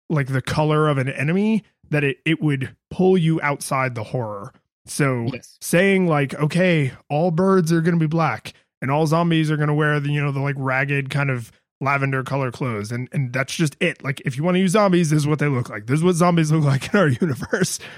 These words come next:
Speaker 2: Yeah,
Speaker 1: And
Speaker 2: all
Speaker 1: it
Speaker 2: of them look the same.
Speaker 1: Yeah, it just, it makes, it, it prevents you as the player from thinking about the mechanics of
Speaker 2: Right.
Speaker 1: the game that are being communicated through visuals.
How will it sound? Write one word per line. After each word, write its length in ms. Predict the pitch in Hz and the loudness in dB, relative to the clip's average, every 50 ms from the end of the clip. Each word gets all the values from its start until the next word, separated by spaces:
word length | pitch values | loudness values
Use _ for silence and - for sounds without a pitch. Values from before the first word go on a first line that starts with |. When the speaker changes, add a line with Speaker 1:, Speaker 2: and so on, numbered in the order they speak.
| - | -8
Speaker 2:
Yeah, 140 | - 208 180 - _ _ _ - | -8 -8 -8 -8 _ _ _ -4
Speaker 1:
And 140 | 147 143 156 | -2 0 2
Speaker 2:
all 80 | 131 131 | 2 2
Speaker 1:
it 60 | 131 | 2
Speaker 2:
of 60 | 135 | 0
them 120 | 135 135 | 0 -4
look 140 | 135 131 123 | -6 -8 -10
the 80 | - 110 | -10 -10
same. 180 | 107 92 - - _ _ _ | -12 -12 -12 -14 _ _ _
Speaker 1:
Yeah, 140 | 175 143 117 | 0 0 0
it 120 | 110 117 143 | 0 -2 0
just, 240 | 139 160 147 - - | 0 0 0 0 -2
it 140 | 147 147 - | -4 -2 0
makes, 640 | 143 156 156 160 165 156 - - - - - - - _ _ _ _ _ _ _ _ _ _ _ _ _ _ - | 0 0 0 0 0 -2 -6 -8 -10 -10 -12 -14 -18 _ _ _ _ _ _ _ _ _ _ _ _ _ _ -4
it, 140 | 165 170 165 _ - | -4 -4 -4 _ -2
it 180 | 170 170 170 - | -2 -2 0 -2
prevents 460 | - - 185 165 156 170 190 190 170 | -4 -2 -2 0 2 2 2 2 2
you 120 | - 180 170 | 2 2 0
as 80 | 160 139 | 0 0
the 80 | 147 | -2
player 360 | 131 - 151 147 147 139 131 120 | -2 0 0 2 2 2 0 0
from 220 | - - 139 131 | -2 -2 -2 -2
thinking 480 | 120 - - 147 147 131 156 143 147 135 | -2 -2 -2 -2 0 0 0 -2 -2 -2
about 500 | 120 120 113 120 127 123 127 - - - - _ _ _ _ - | -4 -4 -2 -2 -2 -2 -4 -6 -10 -14 -16 _ _ _ _ -4
the 160 | 135 143 139 139 | 0 0 2 2
mechanics 880 | 135 123 127 - - - - 127 123 113 101 - - - - - - _ _ _ _ _ - | 0 -2 -4 -6 -8 -6 -6 -4 -4 -4 -6 -8 -8 -8 -8 -10 -10 _ _ _ _ _ -4
of 140 | 147 131 117 | -4 -2 -2
Speaker 2:
Right. 120 | 110 - | -2 -2
Speaker 1:
the 40 | - | -2
game 420 | 160 139 131 127 120 117 117 113 117 | -2 -2 -2 -2 -4 -4 -6 -8 -6
that 160 | - 165 143 135 | -4 -2 -2 -2
are 80 | 127 | -2
being 260 | 113 127 143 131 123 | -2 -2 -2 -2 -4
communicated 640 | - - - 135 131 123 117 - 120 120 113 104 104 | -6 -4 -2 -2 -2 -2 -4 -4 -4 -4 -6 -8 -8
through 180 | - - 120 104 | -10 -10 -10 -8
visuals. 520 | 101 107 101 107 101 - 160 170 - - | -8 -10 -10 -12 -14 -12 -12 -12 -12 -12